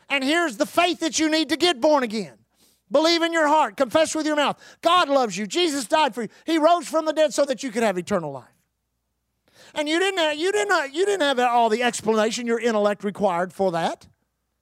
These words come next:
But faith was so strong, when it came to your heart,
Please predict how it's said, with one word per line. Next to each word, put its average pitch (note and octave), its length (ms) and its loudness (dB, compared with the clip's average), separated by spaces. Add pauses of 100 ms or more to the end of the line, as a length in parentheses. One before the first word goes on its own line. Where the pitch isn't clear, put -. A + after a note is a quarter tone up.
(760)
But C4+ 200 0
faith E4+ 320 -2
was C#4 160 2
so C#4+ 220 2
strong, B3+ 880 0 (480)
when D4+ 160 0
it C#4 140 -6
came D#4 260 -4
to C#4+ 120 -6
your B3+ 220 2
heart, D#4 560 -2